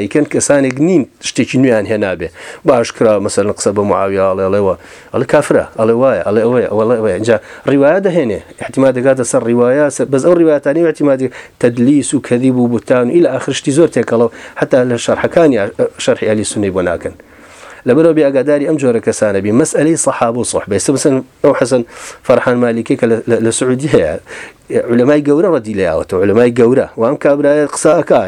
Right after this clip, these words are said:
یعنی، خۆی بە ئەهلی سونە ئەزانێ و ڕەد ئەیاتەوە، ئەڵێ سەحابەکان ناتوانین هەمووی بڵێن لەسەر یەک دەرەجەن. بڵێن: «کلهم عدول.» لەسەر یەکێک لەو شتانی کە ئێمە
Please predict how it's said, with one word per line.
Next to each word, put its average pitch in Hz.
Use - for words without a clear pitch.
یعنی، 113
خۆی 127
بە 113
ئەهلی 120
سونە 113
ئەزانێ 143
و -
ڕەد 120
ئەیاتەوە، 127
ئەڵێ 120
سەحابەکان 151
ناتوانین 151
هەمووی 117
بڵێن 110
لەسەر 107
یەک 98
دەرەجەن. 95
بڵێن: 156
«کلهم 143
عدول.» 110
لەسەر 151
یەکێک 175
لەو 180
شتانی 160
کە 175
ئێمە 165